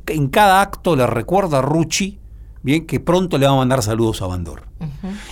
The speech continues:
Speaker 1: Del otro lado, el sindicalismo habla de los jóvenes como infiltrados.
Speaker 2: Claro.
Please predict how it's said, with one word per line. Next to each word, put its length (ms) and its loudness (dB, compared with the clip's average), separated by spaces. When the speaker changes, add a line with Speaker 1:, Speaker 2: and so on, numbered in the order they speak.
Speaker 1:
Del 140 0
otro 160 0
lado, 480 4
el 120 2
sindicalismo 720 2
habla 320 4
de 80 2
los 120 0
jóvenes 500 2
como 540 4
infiltrados. 580 -2
Speaker 2:
Claro. 280 -6